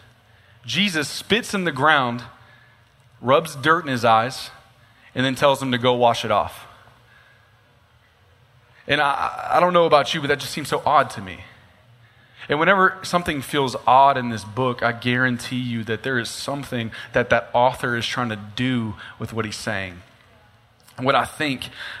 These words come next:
what he's trying to do is, I know a lot of interpreters and commentators and, you know, scholars, theologians have a lot of thoughts about the significance of spit and mud and in his eyes and, and all of that. But you know what I think?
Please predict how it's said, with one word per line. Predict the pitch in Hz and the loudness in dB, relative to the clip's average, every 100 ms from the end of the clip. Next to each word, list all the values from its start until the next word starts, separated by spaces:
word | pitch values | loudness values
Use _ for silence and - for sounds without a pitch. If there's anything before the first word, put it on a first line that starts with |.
| - | -4
what | 131 | -2
he's | 131 - | -2 -2
trying | - 131 | -2 0
to | 120 | 0
do | 113 123 | 0 0
is, | 120 | 2
I | 131 131 135 | 2 2 2
know | 143 135 | 4 4
a | |
lot | 135 131 | 6 4
of | 123 - - - | 2 -4 -16 -8
interpreters | 139 135 156 156 135 139 131 | -6 0 0 0 2 2 2
and | 123 123 | 0 -2
commentators | 120 151 139 123 131 123 123 | 2 2 2 0 0 2 0
and, | 117 113 113 | -2 -6 -6
you | 135 | -4
know, | 127 117 | -4 -4
scholars, | - - - 139 131 120 | -8 -2 4 4 4 0
theologians | 147 139 139 143 135 135 | -2 2 2 0 -2 2
have | 123 | 2
a | 120 | 4
lot | 131 127 | 4 2
of | |
thoughts | - 156 147 - | 6 6 6 2
about | 131 123 - - - | 2 2 0 -12 -10
the | |
significance | 135 131 127 156 - 123 107 120 | -6 -4 -2 -2 -2 -4 -4 -6
of | |
spit | 104 - - 147 143 | -8 -6 -2 -2 -2
and | 123 123 | -2 4
mud | 139 131 117 | 6 6 2
and | 117 | 0
in | 127 | -2
his | 127 | 4
eyes | 147 147 135 120 | 6 8 6 2
and, | 123 - - | -6 -8 -6
and | 143 139 | 0 2
all | 143 | 4
of | 123 | 4
that. | 123 117 | 2 2
But | 135 | -2
you | |
know | 175 | 0
what | 165 135 | 4 6
I | 139 | 6
think? | 151 170 160 | 4 -4 -6